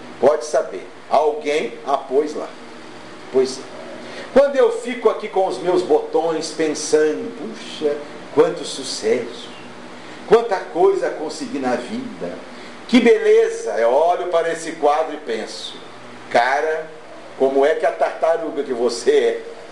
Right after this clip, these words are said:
conseguiu chegar em cima da cerca?" Porque a humildade é também a capacidade de reconhecer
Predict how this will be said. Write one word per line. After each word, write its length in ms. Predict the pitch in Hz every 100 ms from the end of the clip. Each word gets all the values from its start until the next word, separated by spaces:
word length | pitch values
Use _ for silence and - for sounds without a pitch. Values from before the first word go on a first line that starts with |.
| - -
conseguiu 760 | 147 156 - 123 110 160 180 - - -
chegar 720 | - 170 117 113 120 123 - - - -
em 120 | 123 127
cima 380 | - 110 98
da 140 | 175 92
cerca?" 480 | - - - - - - - - -
Porque 180 | 139 -
a 60 | -
humildade 680 | 170 165 160 147 107 104 - -
é 120 | 135
também 560 | 151 139 135 113 98 90 - - -
a 80 | 180
capacidade 1000 | - 208 214 - 170 - 180 110 98 90 - - - -
de 80 | 127
reconhecer 880 | 127 120 110 101 - 160 185 -